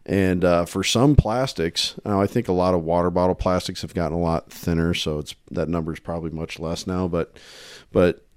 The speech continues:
you know, some of those heavier bottles, especially, like, a Gatorade bottle, can be, like, hundreds,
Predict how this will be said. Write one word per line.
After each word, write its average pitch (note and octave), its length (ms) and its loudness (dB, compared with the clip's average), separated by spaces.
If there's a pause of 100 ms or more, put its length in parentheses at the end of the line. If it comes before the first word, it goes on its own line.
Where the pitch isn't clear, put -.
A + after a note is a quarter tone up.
(100)
you G#2 100 -2
know, G2 160 0
some D3+ 160 4
of C3+ 40 6
those G#2+ 120 4
heavier B2 340 2
bottles, F#2 640 2
especially, G#2 440 0
like, F2+ 120 -2
a E2+ 60 -4
Gatorade F#2 500 2
bottle, A2+ 400 4 (120)
can D#3+ 140 -4
be, G2+ 120 4
like, D2+ 160 0
hundreds, G2 580 0